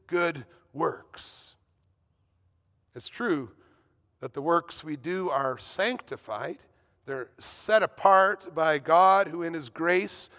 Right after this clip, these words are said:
understands that they are presented by sinners who are still overcome by weakness, but God receives them so washed in Christ with joy.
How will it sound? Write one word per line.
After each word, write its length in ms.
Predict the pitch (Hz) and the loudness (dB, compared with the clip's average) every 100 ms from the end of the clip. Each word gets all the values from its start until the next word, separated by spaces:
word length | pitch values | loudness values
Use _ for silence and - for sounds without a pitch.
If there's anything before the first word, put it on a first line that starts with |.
| - _ | -20 _
understands 760 | 156 180 185 - 196 220 240 202 | 0 2 0 -2 0 2 2 0
that 160 | 156 160 | -6 -4
they 140 | 175 | 0
are 100 | 165 | 0
presented 600 | 156 180 135 190 220 185 | 0 -6 -2 -2 -2 -4
by 180 | 151 156 | 0 -2
sinners 640 | 143 - 233 214 180 196 - _ _ | -2 -6 -4 -2 -2 -6 -14 _ _
who 140 | 196 | 0
are 120 | 190 170 | 2 2
still 280 | - 220 | 0 2
overcome 580 | 202 196 175 - 208 208 | 2 2 0 2 2 4
by 220 | 175 175 | 2 2
weakness, 680 | 160 240 - - 160 180 - _ _ _ - | 0 -4 -6 -6 -8 -8 -12 _ _ _ -8
but 160 | 180 | -2
God 380 | 151 233 240 233 196 | 6 8 8 4 -2
receives 640 | 196 - 254 294 302 208 | -10 -8 -2 0 0 -2
them 180 | 196 180 | -6 -8
so 240 | - 214 | -6 -4
washed 760 | 202 165 214 254 262 - - - - - | -4 2 6 6 4 0 -8 -14 -20 -14
in 120 | 190 | -14
Christ 760 | 196 - 196 185 208 - - - _ _ _ _ _ _ _ _ _ _ _ _ _ | -8 4 4 4 0 -6 -12 -16 _ _ _ _ _ _ _ _ _ _ _ _ _
with 200 | 175 156 | -12 -12
joy. 360 | - - - | -10 -8 -8